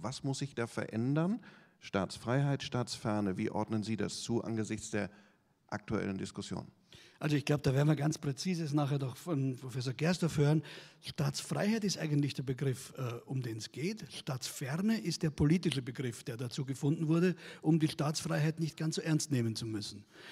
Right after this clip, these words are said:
Speaker 2: Ähm, also Staatsferne, äh, ist dann der Begriff, der zu dem Zustand führt, auf dem wir heute sind, am Beispiel Z D F, dass wir, äh, nicht über die Frage diskutieren, ob oder ob nicht, sondern wie viele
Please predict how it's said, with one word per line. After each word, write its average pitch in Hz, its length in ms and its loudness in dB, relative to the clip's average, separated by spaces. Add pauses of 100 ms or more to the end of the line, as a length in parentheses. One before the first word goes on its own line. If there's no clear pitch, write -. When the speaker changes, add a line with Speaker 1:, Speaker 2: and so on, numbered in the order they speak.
(180)
Speaker 2:
Ähm, 139 400 4
also 143 260 6 (220)
Staatsferne, 196 1040 6 (180)
äh, 160 140 6
ist - 220 0
dann 147 120 4
der 151 120 4
Begriff, 175 400 0
der 139 160 0 (160)
zu 147 140 0
dem 156 300 4
Zustand 165 460 2
führt, 151 280 4
auf 127 140 -4
dem 127 220 0
wir 120 120 0
heute 123 260 0
sind, 170 260 2
am 131 240 0
Beispiel 127 460 -2
Z 113 220 -6
D 120 60 -8
F, 165 280 -8 (340)
dass 139 240 0
wir, 151 160 4 (320)
äh, 135 300 4 (260)
nicht 165 260 6
über 165 180 4
die 139 100 2
Frage 139 380 2
diskutieren, 131 580 0
ob 151 180 0
oder 123 200 -2
ob 110 160 -6
nicht, 196 320 0 (240)
sondern 131 640 2
wie 151 140 2
viele 156 400 4